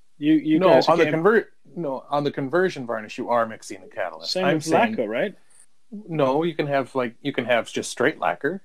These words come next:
Speaker 1: Oh, so you don't,
Speaker 2: Or
Speaker 1: not
Speaker 2: you
Speaker 1: the
Speaker 2: can have
Speaker 1: pre-cat stuff?
Speaker 2: Or you, you can have pre-cat, but that's already,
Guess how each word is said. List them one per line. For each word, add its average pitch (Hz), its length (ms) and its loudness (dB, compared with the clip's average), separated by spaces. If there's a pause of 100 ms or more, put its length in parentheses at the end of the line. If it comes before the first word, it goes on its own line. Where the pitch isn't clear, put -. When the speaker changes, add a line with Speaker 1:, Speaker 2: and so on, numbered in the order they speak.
Speaker 1:
Oh, 143 200 -2
so - 160 -4
you 147 60 0
don't, 135 100 -4
Speaker 2:
Or 139 80 4
Speaker 1:
not 135 60 6
Speaker 2:
you 135 60 2
Speaker 1:
the 151 100 -6
Speaker 2:
can 127 60 -6
have 127 60 -2
Speaker 1:
pre-cat 160 540 0 (160)
stuff? 175 380 -6 (180)
Speaker 2:
Or 165 120 4
you, 170 160 0 (200)
you 165 160 0
can 143 160 -8
have 147 420 0
pre-cat, 113 640 -4
but 120 140 -6
that's 135 260 -4
already, 117 720 -2